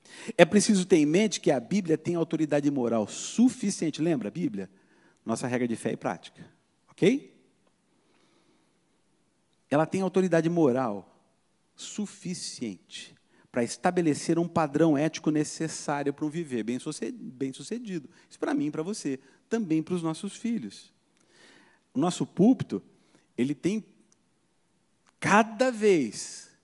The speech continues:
que nós temos um culto, o nosso púlpito nos desafia a termos um contato cada vez maior com Deus, e assim sermos cada vez mais parecidos com Ele,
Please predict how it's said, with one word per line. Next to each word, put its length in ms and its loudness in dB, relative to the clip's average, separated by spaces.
que 100 -16
nós 200 -12
temos 300 -8
um 100 -10
culto, 420 -14
o 120 -2
nosso 380 -4
púlpito 440 -6
nos 160 -6
desafia 840 -8
a 80 -8
termos 460 2
um 100 2
contato 520 -2
cada 200 -2
vez 280 2
maior 340 -4
com 160 -8
Deus, 480 -12
e 80 -4
assim 280 -6
sermos 320 -6
cada 300 -4
vez 340 -2
mais 220 -8
parecidos 540 -10
com 160 -8
Ele, 260 -10